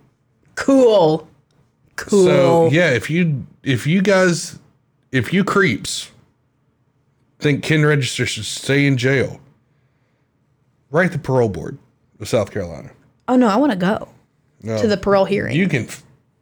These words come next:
Speaker 2: do that. I will not be joining you in that venture.
Speaker 1: Chris,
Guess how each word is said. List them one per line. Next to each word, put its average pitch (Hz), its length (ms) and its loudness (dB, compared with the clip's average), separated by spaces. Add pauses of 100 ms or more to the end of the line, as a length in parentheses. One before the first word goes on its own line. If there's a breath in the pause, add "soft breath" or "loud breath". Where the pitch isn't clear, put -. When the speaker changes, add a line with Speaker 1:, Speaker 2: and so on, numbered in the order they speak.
Speaker 2:
do 135 200 2
that. 110 300 -2
I 156 180 2
will 156 160 4
not 156 300 2
be 160 120 2
joining 156 340 2
you 143 120 2
in 127 80 0
that 131 200 0
venture. - 380 -10 (1300)
Speaker 1:
Chris, - 340 -10